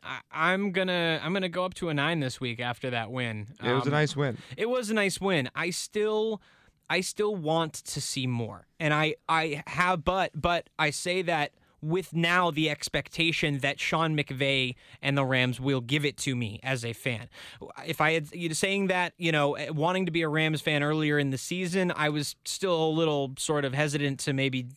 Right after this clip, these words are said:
Speaker 1: throw my hat into one side of the ring or the other. But now I've seen what this team can do. I've seen what this offense can produce.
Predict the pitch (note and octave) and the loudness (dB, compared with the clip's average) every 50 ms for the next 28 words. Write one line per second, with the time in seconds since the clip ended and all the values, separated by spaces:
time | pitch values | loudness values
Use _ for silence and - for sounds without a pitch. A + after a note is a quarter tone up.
0 | _ - _ _ _ _ _ _ - - F#3 E3+ D#3+ D3+ D3 C#3+ C3+ C#3+ D3+ D3 | _ -20 _ _ _ _ _ _ -4 0 2 2 4 4 2 2 4 4 4 4
1 | C#3+ C#3+ C#3 C3+ C#3+ C3+ C#3 C#3 C3+ B2+ - D3+ C#3 C#3 C3 C3 B2+ C#3 C#3 C#3 | 4 2 0 0 0 0 0 -2 -2 -2 -2 0 0 0 0 -2 0 0 0 2
2 | C3+ C3 B2 B2+ B2+ B2+ C3 B2 A#2+ A#2 C3 C3+ D3 D#3 E3 F3+ F#3 F3+ D#3 D3+ | 2 0 0 2 2 2 2 0 0 -2 -4 -2 0 2 2 4 2 2 0 -2
3 | B2+ - - - F#3+ F#3+ G3 F#3+ F3+ D#3 - C#3+ C3+ - - D3+ D3 C3+ - C#3+ | -4 -4 -4 -2 0 0 2 2 2 0 -2 -6 -8 -6 -4 -4 -4 -2 -2 -2
4 | C3 B2+ B2+ C3 B2 B2+ - - - F#3+ F#3+ G3 F#3 E3 E3+ D#3+ - - B2+ D3 | -2 -2 -2 -2 -2 -4 -4 -2 0 2 2 2 0 -2 -4 -4 -4 -2 0 0
5 | D3 - D3 C#3+ C3+ - - C#3+ C3 - C3 B2+ C3+ C3+ C3+ - | 0 0 -2 -4 -4 -4 -4 -6 -4 -4 -2 0 2 2 2 0